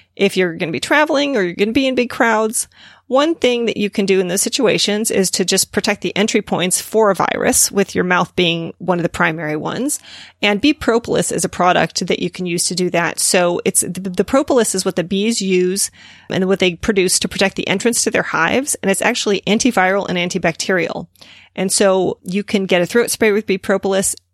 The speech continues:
from Beekeepers Naturals, and I'll link to that in the show notes, and use that to protect your throat.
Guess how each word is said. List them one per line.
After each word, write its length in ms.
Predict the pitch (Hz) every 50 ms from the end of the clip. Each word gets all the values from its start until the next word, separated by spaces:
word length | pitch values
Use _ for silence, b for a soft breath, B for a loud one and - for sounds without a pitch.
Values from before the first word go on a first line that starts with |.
| _ -
from 260 | - - 180 170 170 175
Beekeepers 420 | 185 - - 196 170 160 165 -
Naturals, 580 | 185 185 180 185 - - 190 180 180 180 175 -
and 80 | 165
I'll 100 | 160 156
link 160 | 175 180 175
to 80 | - 180
that 140 | 185 180 -
in 40 | -
the 80 | 175
show 180 | - - 190 185
notes, 340 | 180 170 180 175 - - B B B B B B B B
and 320 | - 175 185 180 175 175 175
use 140 | 196 196
that 180 | - 202 190 -
to 80 | - -
protect 260 | - - 202 - -
your 80 | 285
throat. 400 | - - 202 185 180 220 - -